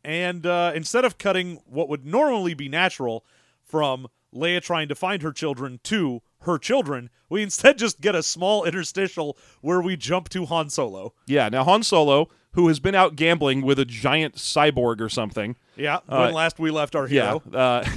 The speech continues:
Speaker 2: <laughs> he went out, he, he got a little drunk after insulting a weird bartender, <laughs> uh, and just ended up playing, like, space chess wi-, or
Speaker 1: He, he's, he played space pachinko.
Speaker 2: he's played space poker with one of the, uh, the, what do they call them? The, the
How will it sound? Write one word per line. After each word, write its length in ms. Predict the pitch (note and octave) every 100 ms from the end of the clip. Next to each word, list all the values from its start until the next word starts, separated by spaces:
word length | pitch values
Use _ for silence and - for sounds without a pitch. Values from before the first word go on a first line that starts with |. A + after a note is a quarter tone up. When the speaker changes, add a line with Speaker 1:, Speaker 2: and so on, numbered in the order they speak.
| - - _
Speaker 2:
<laughs> 340 | _ _ -
he 100 | G3
went 160 | G3 G3+
out, 220 | G3 F#3+
he, 120 | D3
he 180 | F3+ E3
got 200 | E3+ G3 -
a 80 |
little 240 | D#3+ E3 G#3
drunk 320 | D3+ E3 F3
after 280 | D#3+ D#3 D#3+
insulting 460 | D3+ F3 E3 F#3
a 60 | F3
weird 260 | D#3+ E3+ D#3
bartender, 580 | D3 C3+ B2 A#2 C3+ - C#3 -
<laughs> 220 | _ -
uh, 300 | C3 C3 B2+
and 320 | - C#3+ C#3+ C3
just 220 | D3 -
ended 240 | E3 F3
up 200 | E3+ E3
playing, 600 | - D#3+ D#3+ D#3+ D#3 D3+ C#3+
like, 240 | D3 C#3 B2+ _
space 560 | C#3+ - - E3+ F3 - _
chess 420 | - D#3 C#3 -
wi-, 220 | C#3 C#3+ D3+
or 120 | G3
Speaker 1:
He, 60 | - F3+
he's, 140 | - _ -
he 160 | E3+
played 320 | E3+ G3+ F3+ C#3+
space 300 | - G3+ -
pachinko. 600 | D#3+ - C#3+ C3+ A2 F#2
Speaker 2:
he's 120 | F3+
played 200 | G3+ F3+
space 300 | - G#3 A3
poker 460 | G#3+ G#3 F#3 F#3 D3+
with 420 | D3+ D#3+ D3+ C#3
one 220 | D3 D#3+
of 140 | D#3
the, 220 | C#3+ D3+ C#3
uh, 200 | C3 B2+
the, 340 | B2+ B2 A#2+ - _ _
what 100 | D#3
do 60 | D3
they 80 |
call 200 | C3 C#3+ B2+
them? 120 | B2
The, 160 | B2 A#2
the 240 | B2 A#2